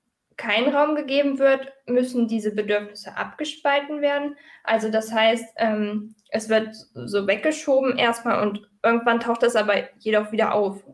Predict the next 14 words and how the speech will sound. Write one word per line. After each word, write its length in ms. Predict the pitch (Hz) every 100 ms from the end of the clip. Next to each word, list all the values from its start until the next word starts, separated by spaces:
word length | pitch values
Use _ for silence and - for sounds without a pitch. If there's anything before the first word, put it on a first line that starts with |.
| -
Und, 360 | 226 214 214
äh, 300 | 220 214 202 202
wenn 280 | 220 262 269
aber 200 | 269 233
Raum 240 | 214 220 226
gegeben 320 | 208 202 196
wird, 200 | 254 247
dann 140 | 240
kann 180 | 240 233
auch 120 | 220
der 100 | 226
Konflikt 520 | - 226 220 226 226
bearbeitet 600 | - 208 214 202 202 _
werden. 340 | 190 190 202